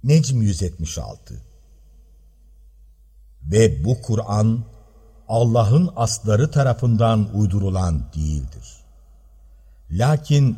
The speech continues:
sadece içinde konu edilenlerin doğrulanması ve Tevrat'ın ayrıntılı olarak açıklanmasıdır. Onda şüphe edilecek hiçbir şey yoktur.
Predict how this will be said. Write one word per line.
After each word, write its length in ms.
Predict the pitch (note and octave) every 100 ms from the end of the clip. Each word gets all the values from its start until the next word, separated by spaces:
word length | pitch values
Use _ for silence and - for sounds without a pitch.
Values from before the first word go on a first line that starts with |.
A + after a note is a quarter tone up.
| -
sadece 720 | - E3+ G#3+ F#3 D#3+ C#3+ C3+
içinde 480 | A2 - A#2 A2+ B2
konu 360 | - G2+ D#3+
edilenlerin 840 | G3 D#3 D3 C#3 C3 B2 B2 G#2 E2
doğrulanması 920 | G2+ F#2+ F2+ D#2 C2 C2 - C3+ G#3+ - - - C3
ve 300 | B2+ - -
Tevrat'ın 720 | C3 B2 B2+ A#2+ D#3 G#3 - -
ayrıntılı 640 | A#2 A#2 A#2 A2 C3+ D#3
olarak 520 | G#3+ F3 D3 C3+ D3 A#2
açıklanmasıdır. 1000 | - A2+ G2 D#2 C2+ - C2 B1 - - - - - _ - - -
Onda 360 | E3 F#3+ G#3+ A3
şüphe 340 | E3 D#3 F3
edilecek 540 | C#3 B2 A#2 A2 A2
hiçbir 480 | A2 G#2+ - G3 A#3
şey 360 | - - D3 G2
yoktur. 480 | B2 C3 - C2+